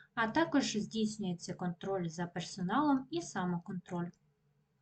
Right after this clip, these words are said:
Сам процес інвентаризації доволі індивідуальний і може суттєво відрізнятись в залежності від вашого бізнесу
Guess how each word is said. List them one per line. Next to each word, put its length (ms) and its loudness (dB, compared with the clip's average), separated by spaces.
Сам 360 4
процес 420 4
інвентаризації 1120 8
доволі 380 8
індивідуальний 840 6
і 80 0
може 320 4
суттєво 460 6
відрізнятись 800 6
в 40 -12
залежності 680 2
від 380 2
вашого 520 -2
бізнесу 580 4